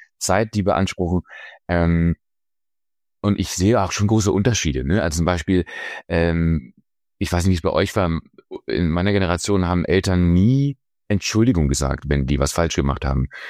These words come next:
Und die haben als Kinder halt gedacht, die machen ja gar nichts falsch. Was ja irgendwie so einen irren Druck aufbaut, dass man denkt, so, man darf als Erwachsener gar nichts falsch machen. Was ja Käse ist. Es war einfach so, dass Eltern dachten, „Wir sind groß, du bist klein, ich hab Recht und du nicht.“ So. Äh, und das ist ja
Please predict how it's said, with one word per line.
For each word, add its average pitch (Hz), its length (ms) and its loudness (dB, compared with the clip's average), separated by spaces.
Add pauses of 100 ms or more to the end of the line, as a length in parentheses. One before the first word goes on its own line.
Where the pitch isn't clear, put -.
(140)
Und 85 120 -2
die 82 60 2
haben 87 80 4
als 85 120 0
Kinder 92 220 2
halt 90 100 0
gedacht, 82 380 -2
die 73 160 0
machen 82 240 0
ja 71 140 2
gar 73 140 0
nichts 76 200 0
falsch. - 420 -4 (400)
Was 73 160 -4
ja 87 80 0
irgendwie 82 220 2
so 76 60 0
einen 82 80 0
irren 92 340 2
Druck 95 260 0
aufbaut, 95 400 -2
dass 90 120 -4
man 87 140 2
denkt, 85 220 2
so, 76 60 0
man 78 160 0
darf 80 180 0
als 82 160 -2
Erwachsener - 380 -4
gar 73 140 -4
nichts 101 180 0
falsch 117 260 -2
machen. - 240 -2 (300)
Was 78 180 -2
ja 80 120 0
Käse 120 360 0
ist. - 340 -4 (380)
Es - 140 -8
war 85 80 2
einfach 92 240 0
so, 101 80 2
dass 92 120 2
Eltern 90 280 2
dachten, 85 340 0
„Wir 82 120 4
sind 82 140 2
groß, 92 340 0
du 82 100 0
bist 85 180 0
klein, 85 320 2
ich - 160 -2
hab 92 160 0
Recht 82 300 -2
und 80 220 2
du 90 80 4
nicht.“ 101 360 0
So. 69 280 0 (640)
Äh, 78 260 2
und 85 160 0
das 85 80 0
ist - 160 -2
ja 87 100 4